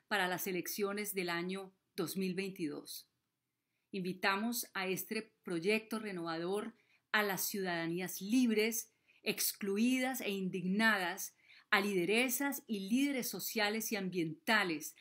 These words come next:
a la Fuerza por la Paz, a liberales socialdemócratas que han defendido el proceso de paz, a los jóvenes y a las mujeres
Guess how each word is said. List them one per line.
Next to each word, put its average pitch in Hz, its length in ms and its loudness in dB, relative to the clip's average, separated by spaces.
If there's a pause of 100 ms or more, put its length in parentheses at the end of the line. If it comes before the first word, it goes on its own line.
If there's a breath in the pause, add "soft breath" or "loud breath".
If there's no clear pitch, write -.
(180 loud breath)
a 208 100 0
la - 140 0
Fuerza 262 640 0
por 214 200 -6
la 165 180 -6
Paz, 190 480 -2 (260 soft breath)
a 208 100 -2
liberales 214 760 2
socialdemócratas 226 1400 0
que 196 120 -6
han 180 140 -2
defendido 190 560 -4
el 226 140 -2
proceso 233 580 -4
de 220 100 -6
paz, - 480 -4 (380 loud breath)
a 240 100 4
los 214 200 2
jóvenes 302 600 2
y 233 120 -2
a 202 40 0
las 180 160 -4
mujeres 233 600 0